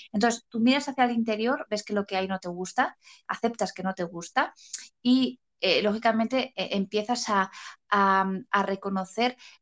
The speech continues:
cuáles son los, quizás las habilidades que tienes o los talentos que tienes que te generan ciertos beneficios. Por ejemplo, si tú eres una persona muy sociable,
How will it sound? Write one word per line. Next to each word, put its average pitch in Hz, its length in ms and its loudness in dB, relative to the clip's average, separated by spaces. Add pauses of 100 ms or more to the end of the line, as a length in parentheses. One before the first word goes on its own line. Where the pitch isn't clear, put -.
cuáles 254 340 4
son 262 220 2
los, 196 420 -4
quizás 208 400 -6
las 190 200 -4
habilidades 185 560 -2
que 233 120 -4
tienes 240 380 0
o 196 80 0
los 185 200 -2
talentos 190 400 -4
que 247 120 -2
tienes 240 460 -2
que 202 140 -2
te 202 360 0
generan 233 540 2
ciertos 190 360 -6
beneficios. 170 600 -10
Por - 160 -16
ejemplo, 196 400 -6
si 185 160 -8
tú 190 120 -6
eres 190 120 -4
una 190 140 0
persona 190 240 -2
muy 185 140 -2
sociable, 214 640 0